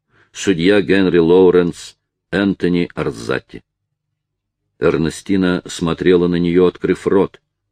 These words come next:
«Боже мой, ты что, меня разыгрываешь, девка?»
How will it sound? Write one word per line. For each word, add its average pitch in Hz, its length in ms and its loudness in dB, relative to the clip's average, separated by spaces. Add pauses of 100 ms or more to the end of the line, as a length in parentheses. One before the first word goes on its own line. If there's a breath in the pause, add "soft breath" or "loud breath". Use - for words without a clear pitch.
(360)
«Боже 110 380 -6
мой, 110 340 -8 (500)
ты 101 120 -4
что, 101 160 -2
меня 62 260 -6
разыгрываешь, 92 640 -4
девка?» - 340 -4